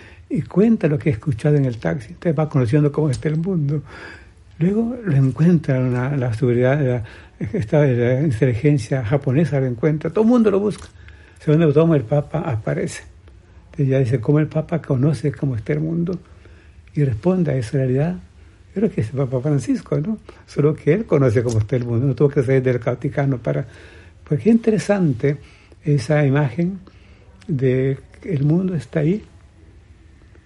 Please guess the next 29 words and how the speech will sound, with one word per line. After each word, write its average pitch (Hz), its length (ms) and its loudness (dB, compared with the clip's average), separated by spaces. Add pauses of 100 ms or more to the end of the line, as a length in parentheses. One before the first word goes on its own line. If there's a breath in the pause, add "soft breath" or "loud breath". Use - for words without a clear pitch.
(140)
y 151 120 0
hay 139 120 4
un 135 160 2
aporte 139 480 -2
propio 151 420 0
nuestro 127 560 -4
que 147 140 -4
nadie 170 260 2
más 147 220 -2
puede 127 260 -4
dar 156 240 -2
desde 131 280 -4
la 120 140 -8
fe. 185 240 -8 (920 loud breath)
Y 135 920 2 (160)
cuando 127 260 0
el 113 120 -6
temor 156 320 0
domina 139 340 2
un 127 120 -2
país, 127 320 -4
estamos 120 400 -6
perdidos. 147 480 -6 (880 soft breath)
Y 170 140 0
el 113 160 0
temor, 131 440 -2
pues, 123 200 -2
paraliza. 131 640 -4 (720 loud breath)
Eh, 127 680 -4